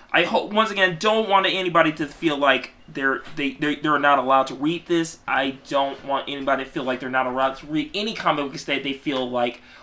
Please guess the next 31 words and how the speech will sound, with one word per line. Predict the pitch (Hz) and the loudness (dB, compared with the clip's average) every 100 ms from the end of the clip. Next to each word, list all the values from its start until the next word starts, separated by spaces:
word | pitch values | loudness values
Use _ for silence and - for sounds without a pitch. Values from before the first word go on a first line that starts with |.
| - | 2
are | 151 143 | 4 4
trying | 156 156 143 | 2 -2 -2
to | |
speak | 131 - 165 - | -8 -10 -10 -12
for | - 135 135 123 | -10 -6 -4 -4
them. | 117 123 | -8 -8
But | - 123 - - _ | -6 -6 -6 -18 _
for | - 143 | -8 -6
people | - 196 185 190 | -4 -6 0 2
that | 170 160 - | 8 8 10
actually, | 165 151 - 151 139 135 | 6 4 2 0 0 2
like | 143 135 | 0 0
me, | 135 160 180 185 175 | -2 0 2 2 2
that | 143 135 | 4 6
actually | 135 147 131 | 4 2 -4
like | 123 | -4
good | 135 - | -6 -8
stories, | - 151 156 160 156 | -8 -4 0 0 -2
and | 143 131 | -4 -4
I | 127 | -4
don't | 147 143 - 160 | -4 -6 -10 -8
just | 151 - | -8 -8
care | - 151 143 | -6 0 0
about | 139 135 131 - | 4 2 2 -4
speaking | - 151 143 | -8 -8 -8
for | 135 | -10
the, | 131 123 | -10 -8
the, | 123 - - | -10 -12 -16
the, | 131 | -12
the | 123 123 135 | -12 -8 -6
domination, | 127 127 139 131 131 139 180 175 | 0 2 2 0 -2 -4 -6 -8